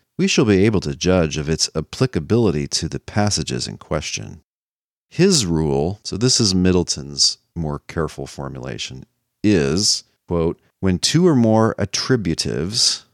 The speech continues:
and Norton explains that by "attributive" he means an adjective, participle, or noun,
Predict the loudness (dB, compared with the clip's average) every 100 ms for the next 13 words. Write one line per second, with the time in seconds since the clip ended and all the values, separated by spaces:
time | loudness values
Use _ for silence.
0 | _ -4 -2 0 0 0 -2 -4 -4 0
1 | 0 0 -2 -4 0 0 0 -2 -6 -6
2 | 0 0 2 -2 -2 -2 -4 -8 -6 -2
3 | 2 4 2 0 -4 0 2 2 0 2
4 | 2 2 -4 -6 0 2 2 0 0 -2
5 | -2 -2 -4 -2 0 0 -2 -4